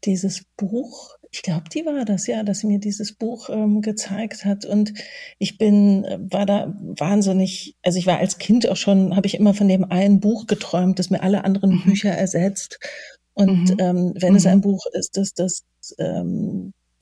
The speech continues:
Speaker 1: wirklich auch diesen Anspruch erhebt, dann ist es natürlich dieses. Und ich meine, es gibt keinen besseren
Speaker 2: Mhm.
Speaker 1: Titel für ein Buch. Es ist einfach großartig.
Speaker 2: <laughs>
Speaker 1: Zumal es damit ja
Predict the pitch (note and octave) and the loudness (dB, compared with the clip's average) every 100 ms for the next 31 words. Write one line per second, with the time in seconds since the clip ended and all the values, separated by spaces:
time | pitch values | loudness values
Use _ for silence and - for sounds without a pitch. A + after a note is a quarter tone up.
0 | F#3+ - G3+ F#3+ - - F3+ E3+ - - | -12 -8 -6 -6 -4 -4 -4 -6 -12 -18
1 | - - _ _ _ G3+ F3+ - G3+ G#3+ | -20 -20 _ _ _ 0 0 0 -2 -2
2 | G#3 - E3 G3+ A3+ A3+ F3+ F3 G#3+ - | -4 -2 -2 0 0 0 0 0 -2 -2
3 | G#3 F#3+ F3 F3+ F3+ E3 G3+ G#3+ G3 E3 | 0 0 0 -4 -4 -2 0 2 0 0
4 | E3+ E3+ F3 F3 - G#3 - F3+ E3+ F#3+ | 0 0 0 0 -2 -4 -2 -2 2 4
5 | F3 F3+ F3 - G3+ F3 F3+ F3+ F3 G#3 | 6 4 4 -2 -4 -4 -4 -2 2 2
6 | A3+ - - - - F#3+ E3 - - E3+ | 2 -4 -12 -12 -8 -6 -6 -8 -4 -2
7 | G#3 F3+ F3+ F#3+ - G#3 D4 - B3 - | 0 -2 -2 -6 -6 0 0 0 -4 -2
8 | A#3+ - F3+ F3 D#3+ F#3 F3+ F#3+ G3 - | -4 -4 -2 0 0 0 2 2 2 0
9 | - F3 G3 - | 0 4 2 2